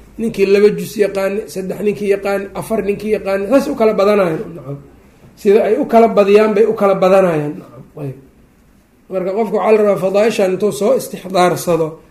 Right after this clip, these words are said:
go-aan inta gaaro, yacni. Fadaaishan markuu inta go-aan gaaro, Qur-aankii siduu ku baran lahaa inuu go-aan ku gaaro, nacam. Ayb. Siduu ku baran lahaa inuu go-aan ku gaaro. Xataa ilmaha laftirkooda hadda Qur-aanka la baraayo,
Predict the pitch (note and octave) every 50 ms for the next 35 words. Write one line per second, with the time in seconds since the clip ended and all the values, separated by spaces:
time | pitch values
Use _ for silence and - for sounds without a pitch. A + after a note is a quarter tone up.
0 | _ _ _ _ _ F#3 E3+ - - - - C#4+ C#4+ B3+ A#3+ - A3 - - B3
1 | A3 F#3+ E3+ F#3+ G3 F#3 F#3 F#3+ F#3+ G3 G3 F#3 F3 - D3 D3 C#3+ C#3 C#3 -
2 | - - _ _ _ _ _ _ _ _ _ _ _ - D3 E3 G3 G#3+ F#3 G3
3 | G3 G3 G#3+ G#3 - G#3 G3 G3 F#3+ F#3 - A3+ F#3 F3+ G#3+ - A3 A3 G#3 G3
4 | F3+ D#3 E3+ F3+ F3+ F3 F3 F3 E3+ F#3 A3 - - - _ _ _ _ _ _
5 | _ _ - F3+ G#3 A3+ A3 G3+ D#3 E3 D#3 - G#3+ A3+ G#3+ F#3+ F#3+ - A#3+ G#3+
6 | G3 F#3+ G3 G3 F#3+ E3 E3+ G3 F3+ F3 E3 E3+ E3+ F3+ E3+ D3 C#3+ D#3+ D3+ D#3
7 | D3 C#3+ C#3 C#3 C#3+ C3+ A#2+ B2+ - - _ _ _ _ _ _ C3 C3 - -
8 | - _ _ _ _ _ _ _ _ _ _ _ - G#3+ F#3 F3 - A#3+ G#3 G3+
9 | G3 G#3 G#3 G3+ G3 F#3 F3+ E3+ E3 - G#3+ G#3 F#3 - - E3 D3 D3+ D3 C#3
10 | C3+ C3+ C#3 - - - - - - _ _ _ _ - C4 B3 A#3+ A3+ G3+ G3
11 | A3 B3 A3 G3+ G3+ A3+ G#3+ - G#3+ F3+ C#3 G3+ F#3+ F#3 F3+ F3+ F3+ - G3 G#3
12 | G#3+ G#3 - F#3 F#3 F#3+ F#3 F3+ G3 F#3+ F3 D#3+ C#3+ C3+ C3